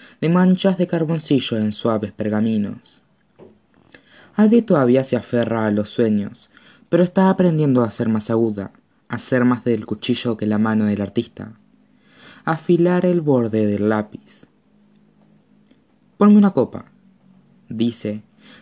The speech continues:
tendiéndole la botella de vino al hombre que está frente a ella. Este le quita el corcho a la botella, llena dos vasos de la repisa de la habitación alquilada y le ofrece uno,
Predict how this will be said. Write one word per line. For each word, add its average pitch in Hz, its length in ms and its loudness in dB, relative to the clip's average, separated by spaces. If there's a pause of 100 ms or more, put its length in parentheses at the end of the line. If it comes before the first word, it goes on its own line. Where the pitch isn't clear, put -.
tendiéndole 196 500 4
la 165 120 4
botella 123 380 0
de 117 140 2
vino 113 320 0
al 107 160 0
hombre 110 300 0
que 107 40 -2
está 107 200 -6
frente 107 280 -4
a 107 60 0
ella. 107 380 -4 (1900)
Este 208 220 2
le 214 100 4
quita 143 460 0
el 110 160 -2
corcho 120 400 0
a 113 60 2
la 110 60 0
botella, 107 600 -4 (420)
llena 180 200 2
dos 185 240 2
vasos 135 300 -2
de 120 100 0
la 110 100 -2
repisa 110 480 -6
de 110 140 0
la 107 80 -2
habitación 104 440 -4
alquilada 110 680 -4 (340)
y 165 100 -2
le 180 100 4
ofrece 190 340 0
uno, 107 340 0